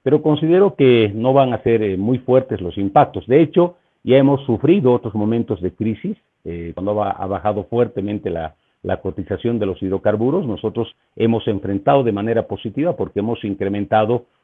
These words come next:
los niveles de inversión pública, y los niveles de inversión pública se caracteriza básicamente por la ejecución de obras a partir de la contratación de empresas medianas, grandes y pequeñas de sectores privados, lo que generan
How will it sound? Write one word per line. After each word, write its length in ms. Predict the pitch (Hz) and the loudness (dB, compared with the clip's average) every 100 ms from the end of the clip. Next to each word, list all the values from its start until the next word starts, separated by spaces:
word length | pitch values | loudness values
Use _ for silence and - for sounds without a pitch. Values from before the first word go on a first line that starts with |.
| - | -6
los 220 | 101 - | -4 -2
niveles 460 | 104 104 170 139 107 | 0 2 4 4 0
de 60 | |
inversión 440 | 98 95 - 117 104 | -4 -4 -4 -4 -2
pública, 640 | 123 123 131 131 147 - _ _ _ | -2 0 -2 0 -2 -2 _ _ _
y 100 | 98 | -4
los 120 | 98 | -2
niveles 340 | 104 113 123 110 | 0 0 0 0
de 60 | |
inversión 360 | 107 104 120 117 | -4 -2 -2 -4
pública 420 | 120 123 120 117 | -2 -4 -2 -2
se 120 | - - | -4 -4
caracteriza 680 | 95 92 107 135 139 107 | -4 -2 -2 0 0 0
básicamente 760 | 101 110 - 117 110 101 139 139 - _ _ | 0 -2 -2 -2 -2 -2 -2 -4 -10 _ _
por 160 | 104 98 | -4 -2
la 80 | 92 | -2
ejecución 560 | 101 - 101 131 135 | -6 -6 -4 0 2
de 100 | 120 | 4
obras 360 | 113 110 117 135 - _ _ | 4 4 2 2 -2 _ _
a 140 | - - | -10 -4
partir 420 | 104 - 123 123 | -4 0 -2 0
de 100 | 110 | -2
la 120 | 92 | -2
contratación 760 | - 95 92 95 98 - 127 123 | -6 -6 -6 -6 -6 -2 0 0
de 80 | 101 | 0
empresas 480 | 92 120 117 117 - _ _ - | -2 -4 -2 -2 -4 _ _ -4
medianas, 560 | 98 98 123 123 110 | -2 2 2 2 -2
grandes 400 | 98 110 120 107 - | 0 2 0 -2 -8
y 40 | |
pequeñas 500 | 82 98 110 117 127 - | -8 -4 -2 -2 -4 -4
de 140 | 92 | -8
sectores 420 | 98 - 131 123 | -8 -2 -2 -2
privados, 460 | - 107 117 131 113 | -4 -2 -2 -2 -4
lo 120 | 95 | -6
que 120 | 95 | -6
generan 460 | 101 107 113 117 | -6 -2 0 -2